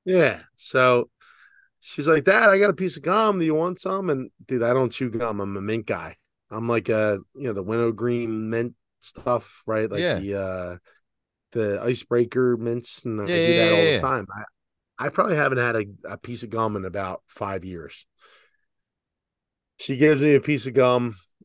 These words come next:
Speaker 1: I chew it for about thirty seconds, and I feel something pop in the back left-hand corner of my mouth, and it's a filling.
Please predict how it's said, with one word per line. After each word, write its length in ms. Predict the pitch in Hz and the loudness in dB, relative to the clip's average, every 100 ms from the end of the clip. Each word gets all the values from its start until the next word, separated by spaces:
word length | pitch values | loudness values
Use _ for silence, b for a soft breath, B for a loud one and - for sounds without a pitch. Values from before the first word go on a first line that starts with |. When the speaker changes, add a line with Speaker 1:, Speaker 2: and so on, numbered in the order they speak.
| _ | _
Speaker 1:
I 140 | 113 117 | -10 -8
chew 280 | - 139 | 2 6
it 140 | 135 - | 6 2
for 180 | 120 113 | -2 0
about 360 | 113 113 110 _ | 2 0 -2 _
thirty 420 | - 117 113 107 | -2 0 0 -6
seconds, 800 | - - 110 - 113 104 - - _ | -6 -4 -4 -2 -4 -4 -10 -16 _
and 340 | 117 107 101 98 | -8 -4 -2 -2
I 140 | 92 | -6
feel 300 | 85 113 107 | -8 -4 -4
something 420 | 92 107 98 98 90 | -2 -6 -6 -8 -6
pop 320 | 104 95 - | -2 -2 -4
in 80 | 95 | -8
the 60 | |
back 320 | 87 98 92 - - - | -8 -6 -8 -10 -20 -14
left-hand 500 | 104 92 - 98 87 | -6 -6 -6 -10 -10
corner 340 | - 104 92 | -10 -8 -8
of 80 | 87 | -8
my 200 | 85 82 | -10 -12
mouth, 380 | 85 85 80 - _ _ _ _ _ _ - | -12 -12 -14 -16 _ _ _ _ _ _ -12
and 200 | 101 92 | -10 -8
it's 600 | 87 85 - - - _ _ _ _ _ _ _ _ _ _ | -10 -8 -10 -12 -14 _ _ _ _ _ _ _ _ _ _
a 80 | 98 | -12
filling. 540 | - - 92 80 69 | -10 -6 -6 -6 -14